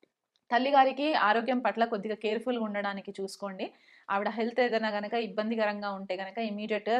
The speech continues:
ఆ, మెడికల్ సూపర్విజన్ తీసుకోండి, హాస్పిటల్‌కి తీసుకెళ్ళండి. ఆ, తండ్రి స-, ఆరోగ్యం పట్ల కూడా కొద్దిపాటిగా డిస్టర్బెన్సెస్ కనిపిస్తున్నాయి. ఎప్పటి వరకు అంటే రవి, ఆ, జ్యేష్ఠ నక్షత్రంలో ట్రాన్సిషన్ అయ్యేంత వరకు కూడా కొద్దిగా కేర్‌ఫుల్‌గా ఉండాలి. అంటే అది మనకు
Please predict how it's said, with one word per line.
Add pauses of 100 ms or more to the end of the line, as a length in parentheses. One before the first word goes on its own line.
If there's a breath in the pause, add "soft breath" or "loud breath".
(140)
ఆ,
మెడికల్
సూపర్విజన్
తీసుకోండి,
హాస్పిటల్‌కి
తీసుకెళ్ళండి. (500 loud breath)
ఆ,
తండ్రి
స-,
ఆరోగ్యం
పట్ల
కూడా
కొద్దిపాటిగా
డిస్టర్బెన్సెస్
కనిపిస్తున్నాయి.
ఎప్పటి
వరకు
అంటే
రవి, (380 soft breath)
ఆ,
జ్యేష్ఠ
నక్షత్రంలో
ట్రాన్సిషన్
అయ్యేంత
వరకు
కూడా
కొద్దిగా
కేర్‌ఫుల్‌గా
ఉండాలి.
అంటే
అది
మనకు